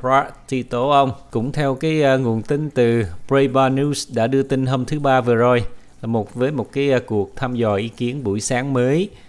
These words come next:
à, cho thấy là cựu tổng thống Donald Trump dẫn đầu với hai mươi chín điểm. Và cái cuộc khảo sát cho thấy là năm mươi ba phần trăm cử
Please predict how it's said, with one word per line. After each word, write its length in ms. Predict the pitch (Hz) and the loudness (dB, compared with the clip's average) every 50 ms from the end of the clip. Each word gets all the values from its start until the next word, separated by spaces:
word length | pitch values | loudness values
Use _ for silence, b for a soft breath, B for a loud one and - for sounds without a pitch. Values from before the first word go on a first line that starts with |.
| b b b b b b b b | b b b b b b b b
à, 240 | b 131 127 127 120 | b 4 6 6 6
cho 140 | 120 131 127 | 4 2 0
thấy 280 | - 127 135 131 143 151 | 0 0 0 0 0 2
là 280 | 139 123 113 110 104 | 2 4 4 4 2
cựu 240 | 98 - - 104 101 | 0 0 0 -2 0
tổng 220 | 95 107 101 113 | 0 -2 -4 -2
thống 260 | 110 123 120 120 139 147 | -2 -4 -4 -4 -2 0
Donald 280 | 139 131 123 120 107 101 - | 0 2 2 0 -2 -2 -2
Trump 220 | 127 120 117 120 | -2 -2 -2 -2
dẫn 240 | 107 104 95 113 127 | -2 -2 -2 -2 -2
đầu 200 | 123 113 107 104 | 0 0 0 0
với 200 | 95 107 117 123 | -2 -2 -2 -2
hai 140 | 131 135 127 | -2 -2 -2
mươi 100 | 123 120 | -2 -2
chín 240 | - 131 135 165 143 | -2 -4 -4 0 2
điểm. 280 | 107 104 110 135 180 - - - - b b b b b b b b b b b b b b - | 2 2 2 2 0 -2 -8 -20 -20 b b b b b b b b b b b b b b 0
Và 100 | 139 127 | 0 2
cái 260 | - 170 180 170 160 | 2 4 4 4 4
cuộc 240 | 123 131 127 120 - | 4 4 4 4 4
khảo 160 | 117 113 127 | 4 2 4
sát 300 | 127 - 151 180 190 - | 4 2 2 2 2 0
cho 140 | - 143 135 | 0 0 0
thấy 280 | 120 135 131 135 160 | 0 0 0 0 0
là 180 | 170 151 127 117 | 2 2 2 2
năm 200 | 113 123 127 135 | 2 0 -2 -2
mươi 100 | 139 135 | -2 0
ba 200 | 127 135 135 131 | 2 4 2 2
phần 180 | 131 120 104 | 2 -2 -4
trăm 220 | - 123 120 123 117 | -2 -2 -2 -2 -2
cử 220 | - - 98 110 | -2 -2 -4 -4